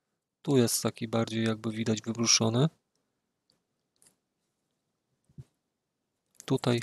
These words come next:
chyba nawet też. Patrzę się teraz tak od takiej płaszczyzny.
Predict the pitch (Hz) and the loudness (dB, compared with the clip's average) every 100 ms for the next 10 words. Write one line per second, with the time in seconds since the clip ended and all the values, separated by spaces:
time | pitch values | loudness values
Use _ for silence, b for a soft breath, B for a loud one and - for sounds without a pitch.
0 | - - 120 120 117 117 - 117 120 156 | -4 -4 -2 0 0 -2 -2 0 2 2
1 | - _ _ _ _ _ - 131 - - | -2 _ _ _ _ _ -4 -2 0 2
2 | 139 131 - 135 _ _ _ _ - - | 4 4 4 -2 _ _ _ _ -16 -16
3 | _ 151 - 127 - 117 - 123 117 123 | _ 0 2 -2 2 0 4 2 2 4
4 | 147 | 2